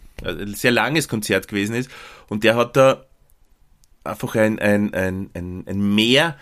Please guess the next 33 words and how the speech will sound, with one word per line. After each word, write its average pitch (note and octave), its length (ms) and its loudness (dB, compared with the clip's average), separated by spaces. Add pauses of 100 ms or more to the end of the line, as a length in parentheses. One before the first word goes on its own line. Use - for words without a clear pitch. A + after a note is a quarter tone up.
(140)
an A2+ 180 0
Liedern C3 440 2
abgeliefert A2+ 680 0
und A#2+ 160 2
ich A#2 120 -2
hab A#2 300 2 (380)
diese A#2+ 160 -6
Lieder A#2+ 260 -2
gekannt, A#2+ 580 -4
äh, G#2 100 -2 (140)
und, A2+ 220 -6
und, A2 160 -6
und A#2 120 -6
da A#2 80 0
hab B2 100 4
ich C#3+ 40 4
erst C#3 160 0
einmal C3 160 -2
gemerkt, A2+ 340 -4
wie, A#2 220 -4 (340)
wie A2 220 -4
sehr A2+ 260 2
das A#2 140 -2
eigentlich G#2+ 180 0
mein A2 100 -4
Leben F#2+ 220 -4
begleitet G2 420 -4
hat, G2+ 120 -6
weil G2+ 120 -2
ganz G2+ 200 -2
viele F#2+ 160 -6
Erinnerungen F2 580 -6
dann D#2+ 220 -6